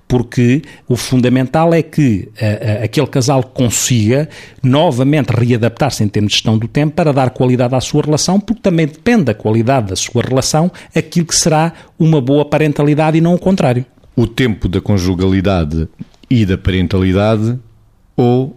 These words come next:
Speaker 2: o tempo que sobra da parentalidade para a conjugalidade? Margarida.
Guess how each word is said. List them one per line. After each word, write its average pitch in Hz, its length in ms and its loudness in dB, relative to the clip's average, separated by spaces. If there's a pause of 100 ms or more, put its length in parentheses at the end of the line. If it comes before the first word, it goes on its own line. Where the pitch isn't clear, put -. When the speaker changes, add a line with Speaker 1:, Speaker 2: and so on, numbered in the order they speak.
Speaker 2:
o 113 120 0
tempo 117 300 -2
que - 100 -12
sobra 92 320 0
da 87 140 -2
parentalidade 98 840 0
para 101 400 0
a 107 80 0
conjugalidade? 87 840 0
Margarida. 82 560 0